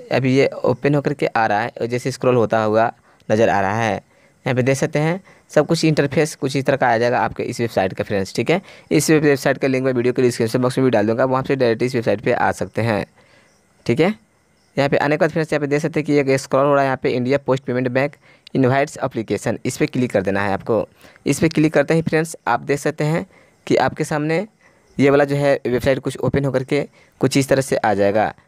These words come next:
यहाँ पे देख सकते हैं फ्रेंड्स, ठीक है, देख सकते हैं कि पूरी तरह से ये, ये ओपन हो कुछ इस तरह से होकर के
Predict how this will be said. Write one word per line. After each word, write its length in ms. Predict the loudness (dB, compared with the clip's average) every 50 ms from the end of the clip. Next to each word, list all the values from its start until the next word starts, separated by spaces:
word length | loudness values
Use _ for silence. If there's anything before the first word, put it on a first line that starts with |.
| _ -6 -4
यहाँ 120 | -4 -2
पे 100 | -2 0
देख 180 | 0 0 0 0
सकते 200 | -2 -2 0 -2
हैं 60 | 0
फ्रेंड्स, 380 | 2 0 0 0 -2 -6 -14 _ _ _ _ _ -20 _ _ _ -2
ठीक 140 | 0 2 2
है, 140 | 2 0 0 -4 _ _ _ _ _ _ _ _ _ _ _ -6 -2
देख 140 | 0 0
सकते 180 | 0 0 2 2
हैं 100 | 2 2
कि 120 | 0 -2
पूरी 160 | 0 2 2 4
तरह 140 | 4 2
से 180 | 0 2 2 2
ये, 140 | 4 2 2 2
ये 100 | 2 2
ओपन 260 | 2 2 2 0 0
हो 60 | 0
कुछ 200 | 0 -2 -4 -4
इस 60 | -2 -2
तरह 100 | -2 -2
से 140 | 0 -2 -2
होकर 340 | -2 0 -2 -2 0 0 -2
के 200 | 0 -2 -2 -2